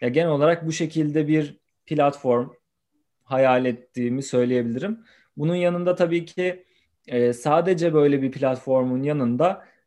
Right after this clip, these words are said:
e, ekstra özellikler, onların hayatlarını kolaylaştıracak. İşte seanslar için ne yapılabilir? Yani sadece bir Zoom'dan daha çok,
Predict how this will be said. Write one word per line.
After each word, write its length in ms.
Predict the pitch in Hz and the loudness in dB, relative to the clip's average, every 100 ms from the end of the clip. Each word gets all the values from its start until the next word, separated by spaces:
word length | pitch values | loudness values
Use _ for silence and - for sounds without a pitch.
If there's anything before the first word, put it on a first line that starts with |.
| - | -8
e, 60 | 120 123 123 123 120 123 120 120 - | -2 0 0 0 0 0 -4 -8 -4
ekstra 600 | 165 165 - 135 151 147 | -2 -2 -6 2 2 2
özellikler, 640 | 139 147 143 139 - 117 | 0 2 2 0 -2 -2
onların 320 | 113 131 135 | -2 -2 -2
hayatlarını 460 | 131 127 127 - 131 | -2 -2 -2 -4 -6
kolaylaştıracak. 1400 | 131 117 107 107 104 - - 113 107 - - 107 107 - | -2 -2 -2 -6 -12 -16 -10 -8 -8 -10 -14 -10 -10 -12
İşte 180 | - 113 | -10 -8
seanslar 680 | - 135 139 135 143 139 | -2 -2 -2 0 0 0
için 420 | 135 - 143 135 - _ _ | -4 -8 -6 -6 -10 _ _
ne 160 | 131 131 | -4 0
yapılabilir? 540 | 139 135 127 113 107 | 0 0 0 0 0
Yani 200 | 110 120 117 | -2 -2 -2
sadece 500 | 165 160 165 165 165 | 0 2 2 -2 -2
bir 80 | |
Zoom'dan 720 | 151 147 165 165 160 160 170 160 | -2 2 2 2 0 0 0 0
daha 260 | 160 175 | 0 0
çok, 360 | - 131 160 - | 0 0 0 -6